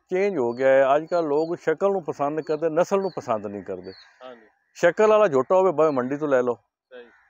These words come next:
Speaker 1: ਇਹ ਕੀ ਗੱਲ ਹੋਈ? ਨਸਲ ਹੋਣੀ ਚਾਹੀਦੀ ਹੈ। ਨਸਲ, ਹੁਣ ਤੁਸੀਂ ਪੀਰ ਸਰਾਰ ਸਾਹਿਬ ਦਾ ਵੀ ਇੰਟਰਵਿਊ ਲਿਆ, ਉਹਦੇ 'ਚ ਉਹੀਓ ਗੱਲ ਹੀ ਕਰਦੇ ਪਏ ਨੇ ਕਿ ਜਿਹੜੇ ਪੁਰਾਣੇ ਝੋਟੇ ਹੁੰਦੇ ਆਏ, ਉਹ ਐਡੇ ਖੂਬਸੂਰਤ ਨਹੀਂ ਹੁੰਦੇ, ਨਸਲੀ ਹੁੰਦੇ ਆ।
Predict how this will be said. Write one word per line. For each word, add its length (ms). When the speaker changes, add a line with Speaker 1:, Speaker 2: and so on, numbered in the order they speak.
Speaker 1:
ਇਹ 100
ਕੀ 160
ਗੱਲ 200
ਹੋਈ? 140
ਨਸਲ 300
ਹੋਣੀ 200
ਚਾਹੀਦੀ 400
ਹੈ। 160
ਨਸਲ, 300
ਹੁਣ 200
ਤੁਸੀਂ 580
ਪੀਰ 160
ਸਰਾਰ 280
ਸਾਹਿਬ 300
ਦਾ 160
ਵੀ 120
ਇੰਟਰਵਿਊ 340
ਲਿਆ, 280
ਉਹਦੇ 220
'ਚ 80
ਉਹੀਓ 380
ਗੱਲ 220
ਹੀ 40
ਕਰਦੇ 300
ਪਏ 200
ਨੇ 200
ਕਿ 80
ਜਿਹੜੇ 160
ਪੁਰਾਣੇ 380
ਝੋਟੇ 280
ਹੁੰਦੇ 280
ਆਏ, 220
ਉਹ 100
ਐਡੇ 120
ਖੂਬਸੂਰਤ 540
ਨਹੀਂ 180
ਹੁੰਦੇ, 280
ਨਸਲੀ 320
ਹੁੰਦੇ 260
ਆ। 180